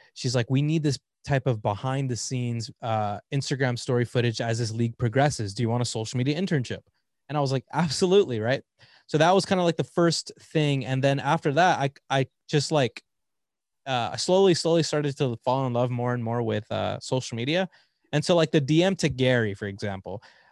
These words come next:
um, I didn't D M, um, Gary himself. What happened was Gary was live on an Instagram one day, and, uh, he was talking about Empathy Wines, and he was calling people who, um,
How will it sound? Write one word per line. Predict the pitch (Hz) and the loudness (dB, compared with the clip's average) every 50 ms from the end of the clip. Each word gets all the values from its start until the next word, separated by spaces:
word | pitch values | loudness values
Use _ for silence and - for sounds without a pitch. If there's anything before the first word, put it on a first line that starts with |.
| _ _ | _ _
um, | 120 120 117 113 110 107 107 - - | 0 0 2 2 0 -2 -4 -4 -2
I | 139 139 | 0 2
didn't | 135 175 185 175 160 | 4 2 2 0 -2
D | 135 151 151 147 143 | -2 0 2 2 2
M, | 139 135 131 127 127 123 123 - _ _ _ _ _ - | 2 0 0 0 -2 -4 -6 -10 _ _ _ _ _ -4
um, | 120 117 113 110 107 104 101 98 95 98 98 - _ _ _ _ _ _ _ _ | -2 0 0 0 0 -2 -4 -6 -8 -12 -16 -18 _ _ _ _ _ _ _ _
Gary | 107 143 131 120 123 131 | 0 2 4 4 4 4
himself. | 123 123 110 - - - 113 123 175 202 - - - _ _ _ _ _ _ _ _ | 2 0 -2 -4 -4 -2 0 0 0 -2 -4 -10 -20 _ _ _ _ _ _ _ _
What | 123 156 | 0 2
happened | 175 190 180 185 160 143 | 2 2 2 2 2 2
was | 135 131 117 | 2 2 0
Gary | 113 107 127 120 123 135 151 151 | 0 -2 0 0 2 2 0 0
was | 147 - 131 139 127 120 113 - | -2 -2 -2 -2 0 0 -2 -2
live | 117 107 110 113 120 123 123 123 - - | -4 -2 0 2 2 2 0 -2 -4 -6
on | - 131 117 | -6 -4 -4
an | 113 110 | -4 -4
Instagram | - 139 156 - - 151 135 143 135 131 131 135 131 - _ _ _ | -4 -4 -4 -2 -4 -4 -2 0 0 0 0 -2 -6 -8 _ _ _
one | _ 131 131 131 | _ -4 0 2
day, | 131 127 160 208 208 180 - - - - - - - - - - - - 135 | 4 2 2 2 -2 -6 -12 -14 -14 -12 -12 -10 -10 -10 -10 -12 -10 -6 -2
and, | 131 127 123 123 120 120 | 0 0 0 0 -2 -2
uh, | 120 123 120 | -2 -2 -2
he | 113 127 131 | 0 2 0
was | 131 - | 0 2
talking | - 143 139 - 143 | 2 2 2 2 0
about | 131 135 120 117 | 0 0 0 0
Empathy | 127 123 113 - 123 | -2 -4 -4 -6 -6
Wines, | 117 131 143 156 160 160 160 160 139 135 | -2 0 2 4 4 4 4 2 0 -2
and | 120 | -2
he | 120 135 | -2 -2
was | 143 135 - | -2 -2 -2
calling | - - 151 165 180 180 160 | -2 0 0 2 2 0 0
people | - - 127 113 - 110 104 107 127 - _ _ _ _ _ _ _ _ _ | -2 -2 -4 -4 -4 -4 -6 -6 -6 -10 _ _ _ _ _ _ _ _ _
who, | 147 139 139 131 127 120 - | -2 0 0 0 0 -2 -2
um, | - 117 117 113 110 107 98 98 104 | -2 -2 0 0 0 -2 -4 -8 -12